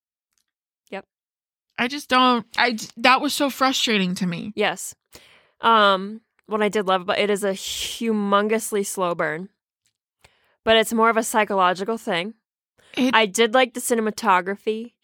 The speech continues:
Speaker 2: Yeah.
Speaker 1: Ben Affleck, like, the way he, his expressions and his face.
Speaker 2: He's so great at portraying anger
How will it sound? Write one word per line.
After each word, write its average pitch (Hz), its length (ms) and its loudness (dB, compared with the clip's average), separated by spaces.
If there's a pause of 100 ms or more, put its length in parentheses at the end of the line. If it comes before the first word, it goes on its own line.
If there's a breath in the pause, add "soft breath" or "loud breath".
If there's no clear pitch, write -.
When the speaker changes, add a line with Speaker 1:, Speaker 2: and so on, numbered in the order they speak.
Speaker 2:
Yeah. 240 400 4
Speaker 1:
Ben 226 280 2
Affleck, 233 600 -2
like, 214 200 0
the 220 120 2
way 226 260 2
he, 233 320 -6
his 254 180 -4
expressions 214 1200 -4 (320)
and 220 120 0
his 214 200 -2
face. 208 400 -4
Speaker 2:
He's 285 180 2
so 262 280 2
great 233 300 2
at 196 180 2
portraying 202 580 -2
anger 202 500 -4